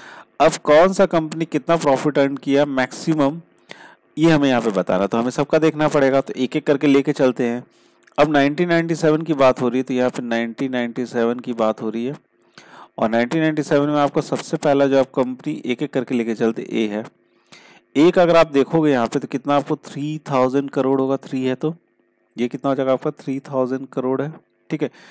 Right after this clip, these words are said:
इतना उसने सेल्स रेवेन्यू हुआ है। अब सेल्स रेवेन्यू क्या बोला जा रहा है कि यहाँ पे आपको प्रॉफिट दे रखा गया है, कितना परसेंटेज उसका प्रॉफिट है।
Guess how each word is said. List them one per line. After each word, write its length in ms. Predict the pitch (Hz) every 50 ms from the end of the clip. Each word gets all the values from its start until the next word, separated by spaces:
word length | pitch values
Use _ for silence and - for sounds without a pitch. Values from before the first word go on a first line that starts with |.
| - - - _ _ -
इतना 340 | 143 131 - 180 180 190 196
उसने 420 | - - 160 151 - 175 185 185
सेल्स 400 | 175 - - 165 165 170 156 -
रेवेन्यू 500 | 156 147 139 139 135 131 127 131 131 120
हुआ 180 | 101 82 87 90
है। 120 | 85 - - _ _ _ _ _ _ _ - 139
अब 60 | 139
सेल्स 420 | - - - 156 175 196 190 -
रेवेन्यू 400 | 185 180 170 170 170 185 190 190
क्या 220 | 170 - 170 165 156
बोला 200 | 151 151 143 131
जा 120 | 127 120
रहा 60 | 127
है 60 | 139
कि 120 | 139 - 151
यहाँ 140 | 151 147 147
पे 120 | - 156
आपको 180 | 147 143 - 165
प्रॉफिट 480 | - - - 131 123 120 - 160 151
दे 160 | 131 120 120
रखा 260 | 113 107 - - 117 110
गया 220 | 110 113 117 123
है, 80 | 151 156
कितना 320 | - - 127 - 143 139
परसेंटेज 460 | 127 - 131 120 - 135 123 131 123
उसका 200 | 117 - - 170
प्रॉफिट 460 | 165 - 107 104 101 - - 98 -
है। 360 | 98 92 - - - - _